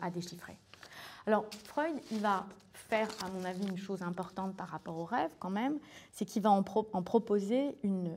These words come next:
une lecture, euh, dans un texte très célèbre qui s'appelle L'interprétation du rêve, qui est sûrement,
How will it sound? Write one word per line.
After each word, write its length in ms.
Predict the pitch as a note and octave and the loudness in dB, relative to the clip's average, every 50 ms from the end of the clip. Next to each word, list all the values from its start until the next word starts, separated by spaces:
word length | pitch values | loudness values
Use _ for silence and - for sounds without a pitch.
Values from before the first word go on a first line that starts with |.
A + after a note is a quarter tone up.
| - | -4
une 140 | G3 F#3 F3 | -2 0 0
lecture, 680 | E3 D#3+ - - - - - G#3 - C#4+ D#4 B3+ - - - - - - - - - | 0 -2 -4 -6 -12 -8 -8 -6 -4 -4 -4 -6 -8 -10 -18 -20 -20 -20 -18 -10 -6
euh, 380 | E3 E3 D#3+ D#3+ D#3 D3 C#3+ C3+ - - _ _ _ _ _ _ _ _ - | -4 -2 -2 -2 -2 -4 -6 -6 -8 -14 _ _ _ _ _ _ _ _ -4
dans 220 | E3+ F#3+ G3+ G3 G3 | -2 0 0 0 0
un 60 | F3 | -2
texte 280 | F3 F#3+ F3+ F3+ - | -4 -4 -6 -6 -8
très 160 | - - F#3 F3+ | -8 -6 -6 -6
célèbre 340 | F3+ E3+ D#3+ F#3 G3+ G3+ - | -6 -4 -2 -2 -2 -2 -4
qui 100 | - F#3 | -6 -10
s'appelle 340 | - E3+ E3 - F#3 F3 F3 | -8 -8 -6 -4 -2 0 0
L'interprétation 720 | F3 E3+ E3+ F3 E3+ - - - E3 - D3+ - - E3+ | 0 0 -2 -2 -6 -8 -10 -10 -8 -8 -8 -8 -8 -10
du 140 | E3 D#3+ E3+ | -10 -8 -8
rêve, 400 | E3 E3+ A3 B3+ C#4+ C4+ G#3 G3 F3+ - - - - - - _ | -6 -6 -4 -4 -4 -4 -6 -8 -8 -10 -14 -20 -20 -20 -20 _
qui 100 | - - | -8 -6
est 20 | F#3 | -6
sûrement, 600 | F3+ F3+ G#3+ F#3+ G#3 G#3 G#3+ G#3+ G#3+ G#3 - | -6 -4 -4 -2 -2 0 0 -2 -2 -4 -6